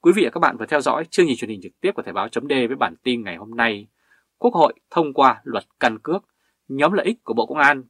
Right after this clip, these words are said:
có hết cửa kiếm trác hay không? Quý vị và các bạn hãy chia sẻ video này cho nhiều người biết và bấm nút theo dõi YouTube và Facebook của Thời báo chấm D để luôn được cập nhật những bản tin mới nhất,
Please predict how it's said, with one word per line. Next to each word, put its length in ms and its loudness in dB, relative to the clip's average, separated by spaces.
có 100 -10
hết 180 -6
cửa 280 -2
kiếm 220 -4
trác 280 -2
hay 220 -10
không? 260 -8
Quý 140 2
vị 80 4
và 60 2
các 80 -2
bạn 140 2
hãy 80 -10
chia 160 0
sẻ 260 -2
video 280 0
này 320 2
cho 100 -4
nhiều 180 -2
người 100 -4
biết 200 0
và 80 -6
bấm 120 -4
nút 140 -4
theo 140 0
dõi 380 -2
YouTube 340 0
và 80 -8
Facebook 400 0
của 160 -6
Thời 100 -8
báo 200 -4
chấm 180 -6
D 60 -2
để 100 -6
luôn 120 4
được 120 0
cập 140 -6
nhật 220 2
những 160 -12
bản 220 4
tin 280 0
mới 260 -4
nhất, 200 -4